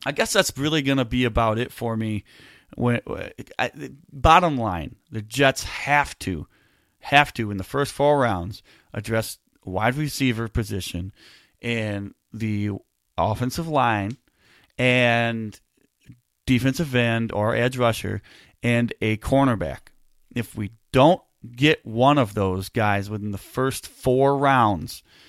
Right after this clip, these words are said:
I, it's a mistake. They can't be silly and go out there and get a tight end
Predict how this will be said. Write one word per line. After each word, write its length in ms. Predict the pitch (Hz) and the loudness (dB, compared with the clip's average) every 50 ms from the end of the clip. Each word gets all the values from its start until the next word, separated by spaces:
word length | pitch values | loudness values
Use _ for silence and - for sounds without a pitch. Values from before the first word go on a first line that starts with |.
| - - - - _ _ _ _ _ _ _ _ _ _ _ | -20 -20 -20 -20 _ _ _ _ _ _ _ _ _ _ _
I, 160 | - 113 117 - | 0 0 2 0
it's 280 | 123 123 117 - - - | 0 -2 -2 -2 -2 -2
a 60 | 151 | 0
mistake. 720 | 156 151 - - - - - 127 107 78 - - - _ _ | 0 0 0 -2 -2 0 2 2 2 0 -2 -6 -14 _ _
They 200 | - 113 113 104 | -6 -4 -4 -4
can't 420 | 104 - - 139 139 143 - - | -4 -2 0 2 2 2 0 -2
be 160 | - 160 165 160 | -2 -2 -2 -2
silly 680 | - - - - - 151 151 131 107 87 82 90 95 - _ _ _ _ _ | -4 -4 -4 -2 0 2 2 2 2 0 -4 -6 -8 -12 _ _ _ _ _
and 140 | - 127 127 | -4 -2 0
go 180 | 127 123 123 123 | 0 0 2 2
out 180 | 123 120 113 | 2 2 0
there 140 | - 120 117 | 0 -2 -2
and 100 | 117 113 | -2 -2
get 120 | 120 120 | -2 -2
a 60 | 120 117 | -2 -4
tight 440 | - - - 131 127 123 127 127 | -6 -2 2 4 4 4 4 4
end 400 | 120 120 117 110 104 95 98 101 | 2 0 0 0 -2 -4 -4 -8